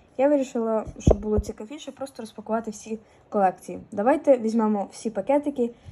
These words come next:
і почнемо розпаковку. Як би це сумно не звучало, я беру просто всі пакетики, їх дуже багато.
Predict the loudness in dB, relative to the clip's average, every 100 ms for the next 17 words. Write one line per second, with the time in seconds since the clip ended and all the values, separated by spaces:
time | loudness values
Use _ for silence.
0 | -20 -10 -8 -6 -8 -8 -8 -6 -8 -12
1 | -14 -2 0 0 -2 -4 -4 -12 -20 -20
2 | -20 _ -6 -6 -2 -4 -2 0 0 -4
3 | -16 -20 -20 -20 -6 -2 0 0 -4 -6
4 | -2 4 6 6 4 0 -4 -18 -14 -14
5 | -14 -18 _ _ _ -20 -12 -6 -2 -2
6 | -2 -2 -2 -2 -10 -8 -6 -4 -6 -8
7 | -6 -4 -4 -4 -4 -4 -6 -2 -2 0
8 | 0